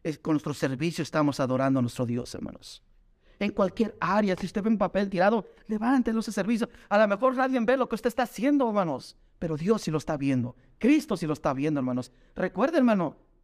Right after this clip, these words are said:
que Cristo no, mire, quiero que entienda, hermanos, cuando reprendió a Marta, ¿por qué la reprendió? No la reprendió por su servicio, hermanos. ¿Por qué la reprendió? Por afanada. ¿Cierto o no? No la reprendió por su servicio,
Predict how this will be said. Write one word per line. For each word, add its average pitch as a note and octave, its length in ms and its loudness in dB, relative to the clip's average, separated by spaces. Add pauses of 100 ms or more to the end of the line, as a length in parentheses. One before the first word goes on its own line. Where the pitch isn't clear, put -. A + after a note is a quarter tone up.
que - 160 -4
Cristo A3 320 2
no, C4 300 4
mire, E3+ 200 -2
quiero D#4 180 -2
que - 60 -2
entienda, G3+ 360 0
hermanos, C#3 340 -4 (260)
cuando G#3+ 220 2
reprendió F#3+ 500 0
a F4 60 4
Marta, B3 340 2
¿por G3+ 140 -6
qué B3+ 80 0
la D4 100 4
reprendió? F3+ 640 -2 (460)
No G#3+ 80 6
la E4 80 4
reprendió A#3+ 400 2
por A3+ 100 -6
su G3 120 -6
servicio, G3+ 420 0
hermanos. D3 260 0 (680)
¿Por - 120 0
qué C4+ 80 0
la E4 120 4
reprendió? F3+ 440 0 (220)
Por E3+ 160 4
afanada. E3+ 640 2 (960)
¿Cierto C4 300 4
o G#3+ 40 4
no? D#3+ 240 -2 (1080)
No D4 100 2
la F#4+ 100 2
reprendió C#4 440 0
por D4 120 -2
su A3+ 80 -4
servicio, G3+ 600 -2